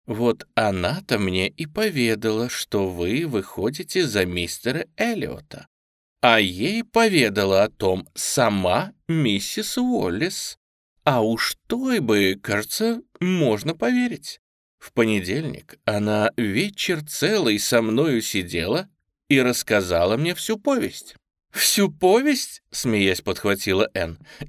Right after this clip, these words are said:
«Не длинную же могла она сочинить повесть из смутных неверных слухов».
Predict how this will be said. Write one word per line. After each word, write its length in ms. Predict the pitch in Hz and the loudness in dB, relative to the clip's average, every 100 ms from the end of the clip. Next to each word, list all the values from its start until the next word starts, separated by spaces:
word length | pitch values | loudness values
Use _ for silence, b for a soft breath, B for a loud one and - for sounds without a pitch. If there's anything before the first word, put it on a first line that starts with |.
| 143 | -4
«Не 280 | 190 190 190 | 0 2 2
длинную 640 | 185 220 247 240 247 226 | 2 2 2 2 2 0
же 140 | 208 | 0
могла 440 | 202 190 180 175 139 | 2 2 4 4 4
она 160 | 143 | 2
сочинить 560 | 139 147 - 139 139 - | 0 -2 0 0 -2 -2
повесть 460 | 151 208 233 - - | 0 2 2 -2 -4
из 220 | 175 151 | -4 -2
смутных 640 | - 131 180 202 262 247 | -2 -2 -2 -4 -6 -2
неверных 480 | 233 226 233 254 254 | 0 2 0 0 -6
слухов». 580 | - 269 240 - 151 | -4 -2 -4 -6 -12